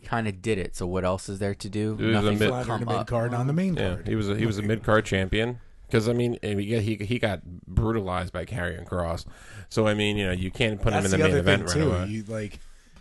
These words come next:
Speaker 3: when you get brutalized by a guy who's not big and you're supposed to be the big guy in the company, I, uh, I
Speaker 2: Who,
Speaker 3: don't
Speaker 2: Kross?
Speaker 3: s-
Speaker 2: Kross is pretty big.
Speaker 3: He's, he's, Damian Priest is way bigger than him.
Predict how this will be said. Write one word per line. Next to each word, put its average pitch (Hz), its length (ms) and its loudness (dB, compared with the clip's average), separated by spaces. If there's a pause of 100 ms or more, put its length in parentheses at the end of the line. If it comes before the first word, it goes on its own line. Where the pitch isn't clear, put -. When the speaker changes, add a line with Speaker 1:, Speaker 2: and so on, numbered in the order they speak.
(140)
Speaker 3:
when 139 160 -2
you 160 80 0
get 165 180 0
brutalized 120 600 0
by 107 140 -4
a 95 100 -8
guy 107 400 -6
who's 87 260 -10 (140)
not 113 400 -6 (320)
big 95 400 -10 (580)
and 117 200 -10
you're 113 220 -8
supposed 123 520 -4
to 110 80 -10
be 104 160 -8
the 95 100 -10
big 87 220 -12
guy 98 220 -10
in 90 120 -12
the 92 60 -12
company, 95 480 -12
I, 95 220 -12
uh, 101 40 -14 (1120)
I - 40 -16
Speaker 2:
Who, 104 120 2
Speaker 3:
don't - 160 -4
Speaker 2:
Kross? 131 80 6
Speaker 3:
s- - 300 -2
Speaker 2:
Kross 139 260 2
is 196 80 0
pretty 98 180 0
big. 107 300 -4
Speaker 3:
He's, 104 320 -10
he's, 107 240 -18 (540)
Damian 160 280 -6
Priest 196 280 -4
is 113 80 -16
way 117 180 -6
bigger 107 220 -6
than 92 120 -8
him. 107 200 -8